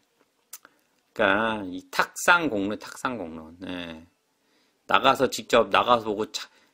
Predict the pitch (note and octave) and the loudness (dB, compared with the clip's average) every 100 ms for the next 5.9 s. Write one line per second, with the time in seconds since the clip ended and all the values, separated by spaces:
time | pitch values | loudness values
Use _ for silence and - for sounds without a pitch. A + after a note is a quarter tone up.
0 | _ - G#2 A2+ - A#2+ C#3+ C3+ A2+ A2 | _ -2 0 0 -2 -8 0 0 0 0
1 | G#2+ G#2+ _ _ _ _ _ _ - G3 | 0 -2 _ _ _ _ _ _ -2 2
2 | G#3 F#3 D#3 A#2+ A2 G2 _ - F#2+ F#2 | 4 4 2 0 -8 -8 _ -8 -6 -6
3 | - E2 E2 - G#2 B2 A#2 G#2+ - - | -8 -14 -8 0 4 4 4 0 -4 -8
4 | B2 D3 _ _ _ _ _ - F3 F#3+ | -8 -8 _ _ _ _ _ -10 0 2
5 | F3 C#3+ G#2+ G#2 A#2 A#2+ A2 C#3+ | 2 2 2 4 4 2 0 -2